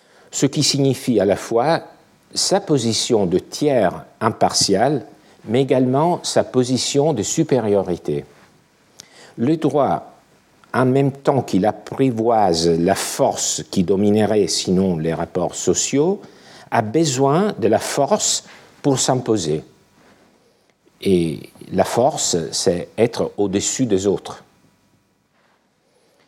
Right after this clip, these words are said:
Approchons-nous d'une autre particularité du procès romain. Comme je viens de le dire, déjà à l'époque de Cicéron,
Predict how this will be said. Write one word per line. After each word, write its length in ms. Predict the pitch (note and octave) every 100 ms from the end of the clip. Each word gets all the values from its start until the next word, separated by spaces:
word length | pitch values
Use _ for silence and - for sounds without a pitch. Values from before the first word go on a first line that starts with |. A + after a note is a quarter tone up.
| _ _ _ _ _ _ _ _ _
Approchons-nous 680 | - - D3+ F3 E3 E3+ E3
d'une 260 | A2 G#2
autre 320 | A2 C3+ - F#2
particularité 1080 | G#2+ - G2+ G#2 G2+ G2 G2+ - A2+ A#2+
du 140 | F#2 E2+
procès 380 | - F#2 F#2+
romain. 320 | F2 E2+ D2+ D2 - _
Comme 180 | - C#3+
je 100 | A#2+
viens 260 | G#2 G#2+ A2+
de 140 | G2+
le 120 | F#2
dire, 480 | F2+ A2+ C#3+ F#2+ E2
déjà 260 | E2 F#2 A#2
à 40 |
l'époque 380 | G#2+ G2+ A#2 -
de 80 | F2+
Cicéron, 640 | - G2 - F#2+ G2+ D3